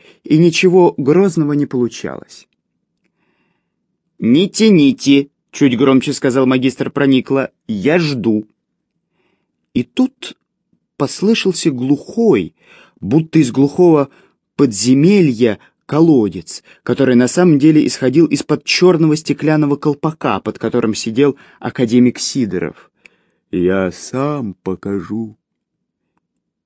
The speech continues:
И наступила тишина. «Я вывел формулу», произнёс академик Сидоров утробным голосом, «вещества, которое, будучи введено в организм человека,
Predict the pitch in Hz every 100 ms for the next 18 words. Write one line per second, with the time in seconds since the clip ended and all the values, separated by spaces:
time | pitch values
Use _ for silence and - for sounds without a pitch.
0 | _ - 120 101 - 110 - 147 160 147
1 | - 120 - 117 104 - _ _ _ _
2 | _ _ _ _ _ _ _ _ _ _
3 | _ _ _ _ _ _ _ - 85 92
4 | 92 107 98 101 - - 143 160 123 95
5 | 87 82 - _ _ _ 104 107 98 95
6 | 107 110 104 98 92 - 110 95 95 -
7 | _ - - 117 87 98 95 113 95 -
8 | 98 - _ _ - 92 - 98 - 123
9 | 147 165 87 - _ _ - 95 131 147
10 | 139 113 139 147 139 - 131 113 117 127
11 | 127 101 101 101 104 101 92 - - 95
12 | 110 175 - 156